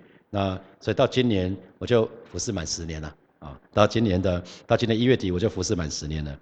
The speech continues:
那我五十岁的时候开始全职服侍，所以大家就知道我今年满六十岁，好，<laughs> 所以，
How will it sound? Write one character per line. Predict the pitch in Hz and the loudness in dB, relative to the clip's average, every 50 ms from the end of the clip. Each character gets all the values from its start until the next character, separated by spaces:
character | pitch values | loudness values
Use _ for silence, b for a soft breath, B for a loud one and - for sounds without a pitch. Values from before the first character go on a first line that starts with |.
| _ | _
那 | _ 123 117 | _ 0 0
我 | 107 110 123 | 2 2 0
五 | 123 120 107 | 0 0 -2
十 | - - 120 | -2 -2 2
岁 | - 156 143 | 4 6 4
的 | 117 | 6
时 | 110 | 6
候 | 117 | 4
开 | - 120 107 | 4 4 2
始 | 101 95 | 2 0
全 | - 92 90 | 0 -2 -4
职 | 87 90 | -4 -6
服 | 82 90 | -8 -10
侍， | 85 - - 87 73 b b b b b b b b _ | -10 -8 -8 -10 -10 b b b b b b b b _
所 | _ - 110 107 | _ 2 4 4
以 | 104 98 87 - - - - _ _ _ _ | 4 2 0 -4 -10 -18 -20 _ _ _ _
大 | - 113 113 | 4 4 6
家 | 117 | 4
就 | 110 | 4
知 | - | 4
道 | 110 110 98 | 2 2 2
我 | 95 92 | 0 -2
今 | - 107 | -4 -4
年 | 107 101 92 | -4 -4 -4
满 | 92 82 85 | -4 -4 -4
六 | 98 | -4
十 | 95 - 78 | -6 -6 -10
岁， | - 87 78 - - _ _ _ | -10 -10 -10 -12 -14 _ _ _
好， | _ - - _ _ _ _ _ _ | _ -20 -20 _ _ _ _ _ _
<laughs> | - - - - - - | 6 6 6 6 -2 -10
所 | - - | -10 -8
以， | - | -8